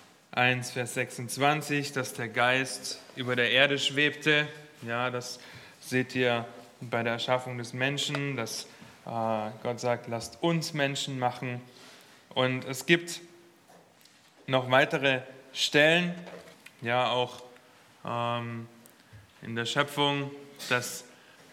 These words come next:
der Geist, ja,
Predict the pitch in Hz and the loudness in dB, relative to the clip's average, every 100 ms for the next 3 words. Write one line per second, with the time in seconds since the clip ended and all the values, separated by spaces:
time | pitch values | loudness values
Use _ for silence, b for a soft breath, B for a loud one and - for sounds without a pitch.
0 | - 127 120 117 - 131 135 135 170 196 | 2 4 6 4 -2 2 6 8 6 2
1 | - - - - - - - - - - | -2 -6 -8 -8 -8 -16 -20 -20 -20 -10
2 | 139 135 139 123 | 0 4 4 2